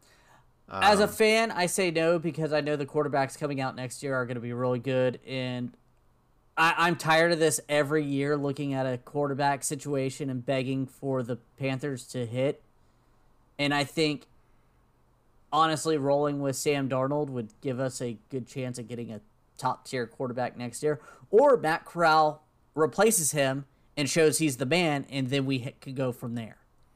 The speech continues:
Speaker 1: But
Speaker 2: Yeah.
Speaker 1: otherwise, I think if we get a one-year rental, we win five to seven games, we pick around nine or ten, we're not gonna get the top-tier quarterbacks. We're gonna do, be doing this all over again.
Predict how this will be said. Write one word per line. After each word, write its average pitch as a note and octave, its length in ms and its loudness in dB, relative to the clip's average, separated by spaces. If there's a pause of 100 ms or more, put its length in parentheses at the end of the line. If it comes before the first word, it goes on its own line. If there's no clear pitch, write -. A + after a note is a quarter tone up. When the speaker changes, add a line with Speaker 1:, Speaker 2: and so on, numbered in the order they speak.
(1080)
Speaker 1:
But D#3+ 240 6
Speaker 2:
Yeah. A#2+ 200 2
Speaker 1:
otherwise, F3 540 6
I D#3 80 2
think F3+ 220 0
if D#3+ 120 -2
we E3+ 100 0
get D#3 200 2
a D3+ 40 4
one-year D3 440 0
rental, C3+ 640 -4 (380)
we C#3 80 0
win D3+ 260 4
five C#3+ 320 2
to C3+ 80 -8
seven C3+ 360 0
games, B2+ 720 -2 (640)
we D3 120 2
pick D#3 260 0
around C#3 340 2
nine C#3 260 2
or C3+ 80 0
ten, C3+ 640 0 (360)
we're C#3+ 80 0
not C#3+ 200 4
gonna D3 140 0
get C3 200 -2
the C3+ 60 -8
top-tier C3 520 -4
quarterbacks. D3 880 0 (720)
We're E3 180 2
gonna D#3+ 180 4
do, D3 200 0
be D3 240 -2
doing D3 320 0
this C3 180 -2
all C#3+ 300 4
over C#3+ 240 0
again. A2+ 340 -6